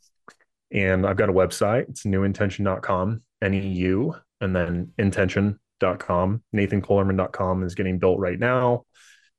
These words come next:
I've got the podcast Spiritual Psychopath, which you'll definitely have to come on sometime. That will be releasing soon.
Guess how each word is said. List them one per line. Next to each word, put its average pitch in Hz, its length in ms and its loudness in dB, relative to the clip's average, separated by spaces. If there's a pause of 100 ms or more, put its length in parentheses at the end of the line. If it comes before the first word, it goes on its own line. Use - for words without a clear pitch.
I've 95 120 -2
got 92 300 0
the 92 80 -10
podcast 101 540 0
Spiritual - 380 -6
Psychopath, 104 680 0
which 95 180 -6
you'll 85 240 -10
definitely 90 460 -2
have 82 140 -6
to 95 80 -4
come 87 200 -6
on 87 260 0
sometime. 95 680 -2 (320)
That 104 220 2
will 104 100 6
be 98 220 2
releasing 92 640 2
soon. 127 600 0